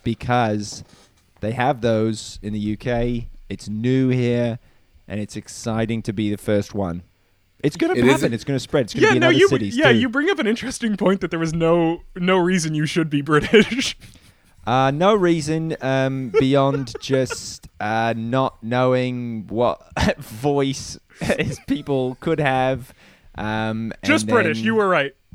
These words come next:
Speaker 1: I was like, "British. That's one."
Speaker 3: Well,
Speaker 1: That's
Speaker 3: welcome
Speaker 1: what
Speaker 3: to,
Speaker 1: people do.
Speaker 3: welcome to our city, and congratulations on your election win.
Speaker 1: Thank you so much. Thank you so, so much.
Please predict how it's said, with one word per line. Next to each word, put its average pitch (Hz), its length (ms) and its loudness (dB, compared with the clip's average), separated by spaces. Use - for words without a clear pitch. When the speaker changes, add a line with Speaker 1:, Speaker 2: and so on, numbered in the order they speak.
Speaker 1:
I 113 80 0
was 120 100 -2
like, 131 140 -2
"British. 139 500 -4
That's - 260 -4
one." 110 340 -6
Speaker 3:
Well, 294 180 6
Speaker 1:
That's 285 80 -6
Speaker 3:
welcome 349 340 2
Speaker 1:
what 311 60 -2
Speaker 3:
to, 302 60 0
Speaker 1:
people 202 140 -2
do. 233 100 -4
Speaker 3:
welcome 359 300 2
to 339 100 -2
our 330 160 -2
city, 339 340 -4
and 185 160 -2
congratulations 202 800 -4
on 208 140 -6
your 220 140 -4
election 233 400 -4
win. 117 180 -8
Speaker 1:
Thank 117 340 -2
you 113 120 -6
so 107 240 -6
much. 92 500 -10
Thank 120 500 -4
you 101 420 -8
so, 110 840 2
so 104 480 2
much. 101 460 -4